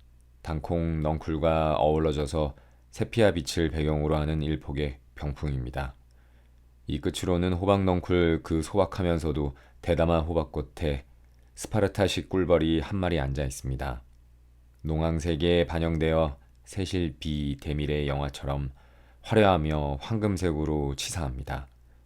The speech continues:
귀를 기울이면 르네상스 응접실에서 들리는 선풍기 소리가 납니다. 야채 사라다에 놓이는 아스파라거스 잎사귀 같은 또 무슨 화초가 있습니다. 개죽집 아해에게 물어봅니다. 기상꽃,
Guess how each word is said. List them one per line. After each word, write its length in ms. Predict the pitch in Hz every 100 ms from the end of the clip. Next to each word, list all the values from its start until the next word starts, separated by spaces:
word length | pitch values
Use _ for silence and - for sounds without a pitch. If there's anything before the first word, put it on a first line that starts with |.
| _ - _ _ - -
귀를 260 | 92 92
기울이면 640 | 92 92 92 92 95 92
르네상스 600 | 85 92 90 92 90 -
응접실에서 800 | 90 82 87 90 - 98 87 87
들리는 340 | 82 82 80 82
선풍기 360 | 87 82 87
소리가 280 | 78 78 73
납니다. 500 | 71 65 65 69 65 - - - - - - -
야채 560 | 78 71 - 82 78 76
사라다에 480 | 76 80 76 76 76
놓이는 380 | 71 73 76 73 - - - -
아스파라거스 760 | - 78 - 87 85 80 - 80
잎사귀 380 | 69 82 80
같은 460 | 76 73 - 76 69
또 140 | - 73
무슨 280 | 69 78 69
화초가 380 | - - 95
있습니다. 500 | 69 - 64 64 64 - - - - - - - _ - _
개죽집 540 | - 82 - 78 - 82
아해에게 800 | 78 78 82 76 71 78 78 71
물어봅니다. 680 | 67 73 67 65 65 69 65 - - - - - - -
기상꽃, 720 | - 85 78 71 82 76